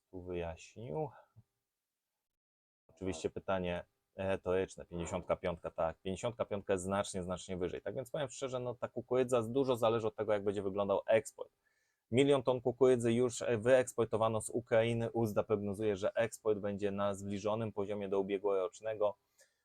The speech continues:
Również bardzo dobre zbiory z Brazylii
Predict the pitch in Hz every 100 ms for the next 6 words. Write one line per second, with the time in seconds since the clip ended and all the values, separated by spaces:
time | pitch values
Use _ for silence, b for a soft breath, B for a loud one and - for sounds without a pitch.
0 | _ 110 127 127 113 107 113 110 101 110
1 | 107 98 92 98 110 120 107 95 - -
2 | 92 104 98 95 113 120 107 104